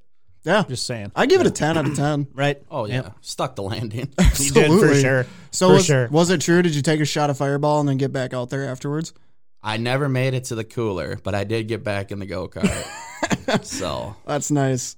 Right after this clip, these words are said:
Speaker 1: Was that might have been one of the wor-, was that worse than any wreck that you've been involved with in a full-size car?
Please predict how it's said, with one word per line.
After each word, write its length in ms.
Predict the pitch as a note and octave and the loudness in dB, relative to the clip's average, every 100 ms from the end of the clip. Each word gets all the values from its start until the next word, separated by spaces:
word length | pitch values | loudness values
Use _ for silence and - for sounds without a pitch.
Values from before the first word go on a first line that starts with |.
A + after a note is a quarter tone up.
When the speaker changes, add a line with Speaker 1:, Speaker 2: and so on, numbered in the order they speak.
| - | 2
Speaker 1:
Was 180 | D#3+ D#3+ | 2 4
that 240 | F#3+ G#3 | 4 4
might 200 | G3 G3 | 4 4
have 100 | G3+ | 4
been 160 | G3 F#3 | 4 6
one 140 | F3 | 6
of 60 | F3+ | 4
the 80 | D#3+ | 4
wor-, 300 | D3 D#3 D3 | 4 4 2
was 160 | D3 C3+ | 0 2
that 260 | D3 E3+ | 2 2
worse 440 | D3 D3 D#3 E3 - | 2 2 4 2 0
than 140 | D3+ - | -2 -2
any 380 | C#3+ D3 D3+ C#3+ | 0 2 2 2
wreck 380 | C#3+ C3+ C#3+ | 2 0 0
that 100 | D3 | -2
you've 160 | C3+ C3+ | 0 0
been 120 | C3+ | 0
involved 460 | C3 C3+ C3+ A2+ B2+ | -2 -4 -2 -4 -2
with 220 | C3 C3 C#3+ | -4 -4 -6
in 80 | |
a 60 | B2 | -8
full-size 500 | - C3+ C#3 D#3 C#3 | -8 -8 -6 -4 -6
car? 280 | - D3 D3 | -4 -4 -6